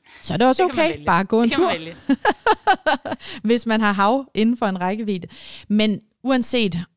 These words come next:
Speaker 1: øh, sollys, kom ud i dagslys. Øh, det kan være, at solen ikke er fremme,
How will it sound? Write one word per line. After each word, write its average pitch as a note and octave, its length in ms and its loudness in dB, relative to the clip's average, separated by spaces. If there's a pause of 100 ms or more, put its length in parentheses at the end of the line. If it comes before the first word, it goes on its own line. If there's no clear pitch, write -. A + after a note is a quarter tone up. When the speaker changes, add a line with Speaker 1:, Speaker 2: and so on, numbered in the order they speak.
(160)
Speaker 1:
øh, E3 520 2
sollys, B3 680 0 (100)
kom G3 220 2
ud A3+ 180 2
i F#3 120 0
dagslys. F#3 840 0 (160)
Øh, F3 60 2
det F3+ 240 0
kan F#3+ 80 -2
være, F#3 100 2
at F#3+ 60 0
solen F#3+ 220 0
ikke F3+ 120 0
er - 20 0
fremme, G3 400 0